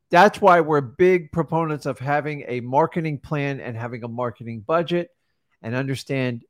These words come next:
most marketing campaigns, you gotta give, like, a quarter.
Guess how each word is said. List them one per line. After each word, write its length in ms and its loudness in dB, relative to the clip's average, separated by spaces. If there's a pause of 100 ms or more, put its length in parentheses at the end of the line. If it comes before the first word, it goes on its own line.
most 600 2
marketing 460 0
campaigns, 600 -8 (540)
you 100 -14
gotta 340 -2
give, 220 -2
like, 160 0
a 80 -8
quarter. 500 -6